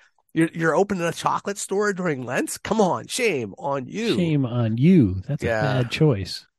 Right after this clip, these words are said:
Speaker 1: No, it's a great movie, though.
Speaker 2: Yeah, it's a great movie.
Speaker 1: Yeah.
Speaker 2: Um, all right.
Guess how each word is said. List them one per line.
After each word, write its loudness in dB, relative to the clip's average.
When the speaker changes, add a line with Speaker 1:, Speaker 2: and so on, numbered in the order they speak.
Speaker 1:
No, -2
it's -4
a -12
great -8
movie, -10
though. -10
Speaker 2:
Yeah, -6
it's -14
a -14
great -10
movie. -16
Speaker 1:
Yeah. -10
Speaker 2:
Um, 2
all -2
right. 2